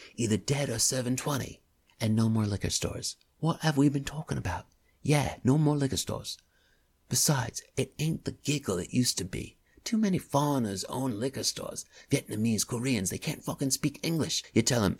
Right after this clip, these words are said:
Empty out the register, and they don't know what it fucking means. They make it too personal. We keep on, one of those gook motherfuckers gonna make us kill em. I'm not gonna kill anybody. I don't wanna kill anybody either. But they'll probably put us in a situation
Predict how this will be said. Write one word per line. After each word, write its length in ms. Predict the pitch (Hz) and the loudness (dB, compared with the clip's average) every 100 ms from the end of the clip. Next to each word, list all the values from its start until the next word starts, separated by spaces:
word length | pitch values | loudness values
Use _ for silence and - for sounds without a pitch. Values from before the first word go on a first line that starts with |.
| - | 0
Empty 240 | 110 - | 2 6
out 140 | 110 | 6
the 100 | - | 4
register, 520 | 101 120 92 - 82 - - - | 2 2 2 0 -2 -4 -12 -8
and 120 | - | -2
they 140 | 151 175 | 2 4
don't 180 | 180 131 | 2 2
know 140 | 160 | 2
what 200 | 151 156 | 2 2
it 100 | 170 | -2
fucking 400 | - 165 170 170 | -6 -4 0 4
means. 360 | 196 185 101 90 - - | 6 6 4 0 -8 -4
They 140 | 175 | 2
make 240 | 185 185 180 | 4 4 2
it 120 | - | 0
too 120 | - | 0
personal. 720 | 196 - 220 214 - 101 95 - _ - - | 0 0 2 4 4 0 -4 -8 _ -20 -6
We 160 | - 170 | 0 0
keep 340 | - 185 170 - | 2 0 0 -2
on, 280 | 131 135 147 | 0 2 2
one 300 | - 147 165 | 2 0 0
of 140 | 160 | 2
those 240 | 139 131 135 | 0 0 -2
gook 300 | - 175 175 | 4 4 6
motherfuckers 640 | 151 - 156 180 185 135 | 2 2 2 4 4 2
gonna 180 | - 143 | 0 0
make 320 | 170 180 180 | 0 0 0
us 140 | 170 - | -2 -4
kill 380 | - - 214 | 2 6 6
em. 200 | 185 - - _ _ _ | 6 -2 -12 _ _ _
I'm 140 | - 113 | -4 2
not 160 | 156 | 2
gonna 180 | - 87 | 2 -2
kill 220 | 85 87 | -2 -4
anybody. 540 | 92 120 - 90 - _ _ _ _ _ | -2 0 -2 -6 -12 _ _ _ _ _
I 120 | 110 | -10
don't 200 | 110 117 | -6 -6
wanna 280 | 120 123 131 | -8 -6 -6
kill 180 | 127 123 | -6 -6
anybody 460 | 120 123 123 127 - | -4 -2 -4 -4 -6
either. 460 | 143 151 123 - - _ _ _ _ | -6 -4 -6 -10 -14 _ _ _ _
But 140 | - - | -6 -2
they'll 120 | 120 | -4
probably 480 | - - 160 135 110 | -4 -6 -2 0 -2
put 200 | - 123 | -2 -2
us 160 | 127 | -2
in 100 | 104 | -2
a 60 | 127 | -2
situation 760 | - - 139 147 147 - 117 | -4 -4 -4 -4 -2 -4 -6